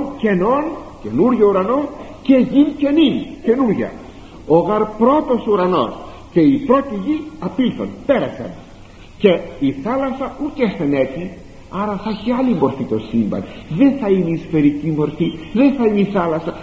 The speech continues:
δεν είναι όπως το ξέρουμε το σύμπαν. Παίρνει τη θάλασσα σαν στοιχείο. Και εί-, και είπε ο καθήμενος επί το θρόνο, ο Χριστός, «Ιδού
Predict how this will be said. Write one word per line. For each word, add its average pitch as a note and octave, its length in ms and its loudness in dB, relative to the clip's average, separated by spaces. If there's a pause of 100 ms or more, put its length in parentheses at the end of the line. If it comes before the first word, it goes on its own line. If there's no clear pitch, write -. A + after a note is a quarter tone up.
δεν A#3+ 100 0
είναι D4+ 120 0
όπως C#4 200 0
το C4 100 0
ξέρουμε F#3+ 340 0
το E3+ 220 -2
σύμπαν. F3+ 460 -2 (240)
Παίρνει F#3+ 240 2
τη F#3 100 -4
θάλασσα C#3 580 -4
σαν G#2+ 120 -4
στοιχείο. A2+ 460 0 (520)
Και C#3 100 4
εί-, E3+ 340 4
και E3+ 100 6
είπε E3+ 220 2
ο D3 140 2
καθήμενος D3 600 -2
επί D3 140 -6
το D3 140 -2
θρόνο, C#3 540 0 (200)
ο A2 80 -6
Χριστός, A#2 540 -2 (640)
«Ιδού C3 540 4